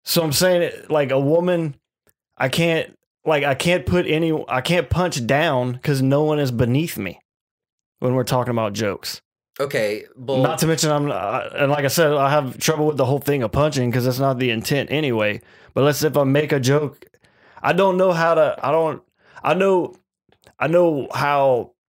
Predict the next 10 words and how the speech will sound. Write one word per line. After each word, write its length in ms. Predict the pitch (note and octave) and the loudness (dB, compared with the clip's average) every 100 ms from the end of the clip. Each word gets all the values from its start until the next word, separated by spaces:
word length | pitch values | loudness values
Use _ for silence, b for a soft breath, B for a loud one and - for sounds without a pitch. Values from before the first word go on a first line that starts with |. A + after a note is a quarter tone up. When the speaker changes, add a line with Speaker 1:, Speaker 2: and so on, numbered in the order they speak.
| _ - | _ -2
Speaker 1:
other 300 | C#3 F3 G#3+ | 2 2 0
people 380 | - D3 C#3 C3 | -2 -2 0 0
would 140 | B2+ | 0
qualify 680 | B2 A#2 A2+ A2+ - A2+ A#2+ | 0 0 0 0 0 0 0
it, 200 | C3 - _ _ _ _ | -2 -6 _ _ _ _
but 120 | B2+ A2+ | -4 0
I 240 | C3+ A#2 | 0 0
d-, 160 | G2+ - | -4 -8
I 140 | - G#2+ | -6 -6
don't 400 | G#2 B2 C3+ | -2 0 0